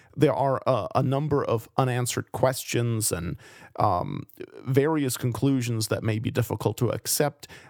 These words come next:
But what we don't have is contradiction. We have mystery, not contradiction.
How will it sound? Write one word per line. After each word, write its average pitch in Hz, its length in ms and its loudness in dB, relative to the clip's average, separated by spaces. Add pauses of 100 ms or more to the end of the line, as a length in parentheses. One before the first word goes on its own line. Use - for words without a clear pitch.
(140)
But 147 340 2
what 131 260 0
we 127 140 0
don't 170 420 0
have 117 560 -4 (300)
is 135 120 2
contradiction. - 920 -2 (920)
We 165 140 2
have 151 280 0
mystery, - 840 -2 (220)
not 110 220 2
contradiction. 156 720 -2